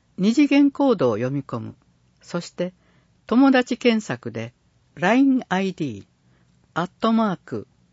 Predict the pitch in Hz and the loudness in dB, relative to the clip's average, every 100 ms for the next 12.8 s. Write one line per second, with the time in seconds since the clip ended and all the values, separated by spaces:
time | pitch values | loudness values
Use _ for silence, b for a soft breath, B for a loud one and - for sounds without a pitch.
0 | _ _ _ _ _ 139 208 226 - 165 | _ _ _ _ _ -2 -2 -2 -4 -2
1 | 139 127 _ _ _ _ _ _ - 202 | -2 -6 _ _ _ _ _ _ -2 2
2 | 247 240 226 214 - 185 170 120 107 _ | 2 2 0 -4 -6 -4 -4 -4 -10 _
3 | _ - 220 196 - 170 170 - 160 123 | _ -2 0 -2 -2 -4 -4 -8 -8 -8
4 | 104 _ _ _ _ _ _ 226 233 - | -12 _ _ _ _ _ _ -2 0 -4
5 | 123 101 _ _ _ _ _ _ _ - | -8 -8 _ _ _ _ _ _ _ 2
6 | 220 - 117 - - _ _ _ _ _ | 2 0 -10 -12 -20 _ _ _ _ _
7 | _ - 254 240 202 208 196 185 180 147 | _ 0 2 2 2 0 0 0 0 -2
8 | 107 107 _ _ 220 226 214 - 180 180 | -8 -14 _ _ -4 -4 -4 -4 -4 -4
9 | - 175 - - _ _ _ _ _ 226 | -4 -4 -4 -10 _ _ _ _ _ -8
10 | 226 _ - 151 143 139 - - _ _ | -8 _ -6 -6 -6 -14 -14 -20 _ _
11 | _ _ _ _ _ _ _ _ - 262 | _ _ _ _ _ _ _ _ -4 2
12 | 277 254 254 - 202 131 104 - | 4 4 2 0 -2 -2 -6 -8